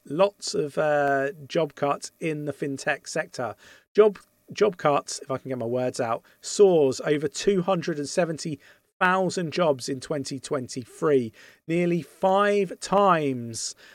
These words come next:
the layoffs seen last year, with tech companies leading the field as recession fears deepen. So this is up in the first quarter, three hundred and ninety-six percent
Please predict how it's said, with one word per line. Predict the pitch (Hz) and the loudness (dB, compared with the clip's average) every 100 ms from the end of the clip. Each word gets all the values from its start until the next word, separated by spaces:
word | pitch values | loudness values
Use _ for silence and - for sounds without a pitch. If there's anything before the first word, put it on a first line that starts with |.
| _ _ | _ _
the | 143 | 2
layoffs | 147 156 165 147 120 - - | 4 4 4 4 2 -4 -8
seen | - 143 131 131 131 | 0 2 2 -2 -4
last | - 143 143 135 - - | 2 4 4 0 -2 0
year, | 139 123 123 | 2 2 -2
with | 127 131 135 | 0 0 -2
tech | - 185 214 | 2 2 2
companies | - 160 135 135 127 117 | -2 -6 -4 -6 -6 -4
leading | 127 151 165 175 170 | -2 0 0 -2 -4
the | 170 | -4
field | - 143 123 117 117 - - _ - | 2 2 2 -2 -6 -12 -20 _ -4
as | 135 127 - | -2 -2 -4
recession | 127 - 156 139 147 135 | -4 0 0 0 -2 -6
fears | 131 131 117 113 107 - 123 107 | -6 -6 -4 -4 -6 -10 -16 -6
deepen. | - 147 151 - 113 104 - - _ _ - | 0 0 0 -6 -8 -10 -20 -20 _ _ -2
So | 160 | 0
this | 156 185 | 2 2
is | 190 143 - - | 0 -4 -6 0
up | 175 139 - - | 2 2 -4 -8
in | 139 | -6
the | 135 | -4
first | - 170 143 - | 0 2 2 0
quarter, | 151 147 - 135 120 117 _ _ _ _ | 0 0 0 -2 -2 -4 _ _ _ _
three | 196 196 185 | 4 4 4
hundred | - 190 151 156 139 | 0 -2 0 2 2
and | 131 135 | 0 -4
ninety-six | 151 156 156 - 156 139 - 139 - - | -2 -4 -4 -6 -6 -4 2 2 2 -12
percent | - 135 - - 143 113 | -8 -6 -2 0 0 -4